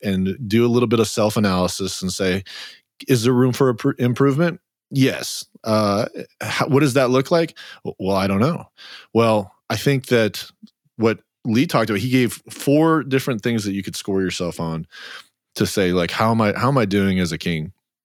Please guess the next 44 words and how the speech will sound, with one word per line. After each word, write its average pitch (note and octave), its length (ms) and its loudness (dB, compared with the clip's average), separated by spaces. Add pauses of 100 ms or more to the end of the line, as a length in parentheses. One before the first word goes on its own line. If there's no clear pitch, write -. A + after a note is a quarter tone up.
(560)
And C#3+ 160 2
the C3+ 80 4
first C#3+ 320 2
one B2 140 2
was, A2+ 400 2
uh, G#2+ 260 2
like, G2+ 160 0
he B2+ 80 0
didn't, G#2 300 0
he A#2 80 0
didn't G2 160 -2
pull G2+ 100 0
any F2 120 -2
punches. E2+ 380 -6 (460)
Uh, F#2 220 2
discipline. G2+ 520 -2 (720)
<laughs> - 400 -2 (880)
Uh, G#2+ 180 4
doing D3 400 2
what D3 180 4
I B2+ 140 4
should A#2+ 560 2
when A2+ 180 -2
I A2 80 2
don't G#2 420 -2 (140)
want G2 360 -4
to. D#2+ 120 -4
How A#2+ 120 2
would C3+ 100 4
you C#3 60 4
score C3 260 2
yourself A2 340 0
on, G2 320 -2
on G2+ 140 -4
a F2+ 40 -4
score F2+ 380 -4 (600)
of F2 120 -6
one F#2 200 0
to F2 80 -8
ten? E2 380 -6 (380)
Uh, F#2 280 2
integrity, A#2+ 720 0 (120)
number F#2+ 200 -2
two. C3 400 0